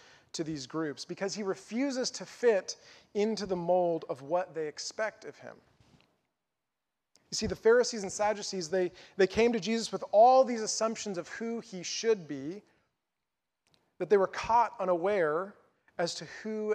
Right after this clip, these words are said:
they were actually dealing with, just like the people on the other side of these emails. And, and that's not just true of first century Pharisees, Sadducees,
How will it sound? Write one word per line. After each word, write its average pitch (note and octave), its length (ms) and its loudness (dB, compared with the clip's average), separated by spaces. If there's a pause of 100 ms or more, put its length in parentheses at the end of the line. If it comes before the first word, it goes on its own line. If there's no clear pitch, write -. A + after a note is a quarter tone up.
they F3 120 -6
were D#3+ 180 -6
actually D#3 480 -6
dealing C#3 400 -10
with, A2+ 180 -16
just F#3+ 360 -10
like F3+ 200 -4
the D#3+ 60 -16
people C#3+ 480 -6 (260)
on D#3 120 -4
the D#3 80 0
other D#3 100 2
side C#3+ 260 -2
of C3 120 -8
these C3 180 -12
emails. B2 540 -12 (1700)
And, G3 180 -4
and G3+ 140 -2
that's B3 240 -2
not C4+ 160 -2
just G3 260 -8
true G#3+ 360 -2
of D#3 120 -4
first - 320 -6
century D#3 500 -6
Pharisees, D3 760 -6
Sadducees, C#3+ 800 -10